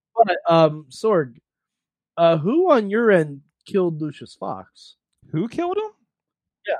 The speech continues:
Speaker 2: That was the Riddler bomb, I thought.
Speaker 1: Uh-huh.
Speaker 2: Did that
Speaker 1: But
Speaker 2: change?
Speaker 1: Oh,
Speaker 2: I
Speaker 1: I mean, I mean, who killed, who killed Riddler?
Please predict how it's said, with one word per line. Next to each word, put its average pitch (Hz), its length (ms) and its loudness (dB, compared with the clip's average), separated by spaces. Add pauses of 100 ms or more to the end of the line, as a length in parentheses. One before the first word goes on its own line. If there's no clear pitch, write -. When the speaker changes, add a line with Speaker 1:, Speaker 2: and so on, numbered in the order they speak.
(800)
Speaker 2:
That 185 240 -4
was 202 300 -4
the 190 520 -4
Riddler 269 280 -6
bomb, 117 280 -8
I 113 80 -10
thought. 104 240 -16 (1160)
Speaker 1:
Uh-huh. 123 640 -6 (100)
Speaker 2:
Did 139 100 -12
that 147 140 -6
Speaker 1:
But 123 60 -8
Speaker 2:
change? 339 420 -10 (640)
Speaker 1:
Oh, 202 120 2
Speaker 2:
I 214 80 4
Speaker 1:
I - 40 6
mean, 220 200 -2
I 214 60 0
mean, 208 160 2
who 233 140 2
killed, 254 320 -4
who 262 80 -6
killed 240 320 -6
Riddler? 147 380 -2